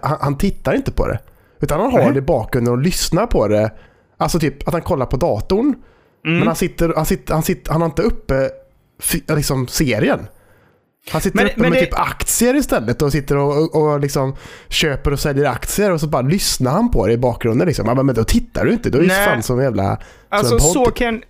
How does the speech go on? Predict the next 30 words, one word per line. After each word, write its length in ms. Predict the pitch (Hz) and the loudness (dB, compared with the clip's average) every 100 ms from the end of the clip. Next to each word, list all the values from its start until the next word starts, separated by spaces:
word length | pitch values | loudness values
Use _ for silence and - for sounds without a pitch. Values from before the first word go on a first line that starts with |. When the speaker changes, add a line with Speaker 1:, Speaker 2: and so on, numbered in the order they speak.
| _ - | _ -4
Speaker 2:
så 200 | 254 240 | -2 0
kan 140 | 254 | 2
jag 100 | 240 | 2
göra 400 | 240 240 196 175 | 2 2 0 -2
ibland 480 | 175 180 196 196 196 | -2 0 0 0 -2
om 260 | 190 185 175 | 0 2 2
det 260 | 175 165 160 | 0 0 -2
är 40 | |
filmer 640 | - 190 185 160 151 147 143 | -2 0 0 2 0 0 0
på 180 | - | 0
engelska. 580 | 135 139 131 127 - 190 - - - | 0 0 0 0 -2 -4 -6 -18 -6
Men 300 | 170 196 190 - _ | -2 -2 -2 -10 _
på 360 | - 185 185 180 | 0 2 4 4
Göteborgs 320 | 185 175 180 | 0 0 -2
filmfestival 460 | 214 190 160 170 165 | -2 -2 -2 -2 -2
så 80 | 196 | 0
är 20 | |
det 80 | 180 | 0
mycket 200 | 180 160 | 0 0
internationell 560 | 151 156 - 175 202 | 0 -4 -2 -2 -2
film. 280 | 185 123 117 | -2 -4 -4
Så 120 | 151 | -2
det 60 | 156 | 0
är 80 | 156 | 0
typ 200 | 156 151 | -2 0
så 80 | |
här 80 | 135 | -2
från 180 | - 139 | -2 -2
Turkiet, 840 | - 131 - 156 147 143 151 147 | -2 -2 0 0 0 0 0 0
från, 420 | - 143 139 139 | -2 -2 0 -2